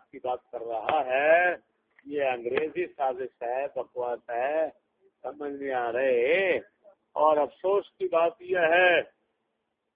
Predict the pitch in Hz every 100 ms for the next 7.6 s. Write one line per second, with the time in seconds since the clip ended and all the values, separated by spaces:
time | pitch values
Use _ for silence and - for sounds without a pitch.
0 | _ _ _ _ _ _ 117 127 143 151
1 | 156 156 151 156 - 156 160 160 - 160
2 | 165 151 151 160 156 - 170 143 165 160
3 | 160 165 165 165 156 _ 151 151 170 180
4 | - _ _ _ _ _ _ _ - 151
5 | _ 175 156 151 160 147 151 170 156 -
6 | 156 156 156 165 160 151 151 - 165 160
7 | 143 - 160 139 165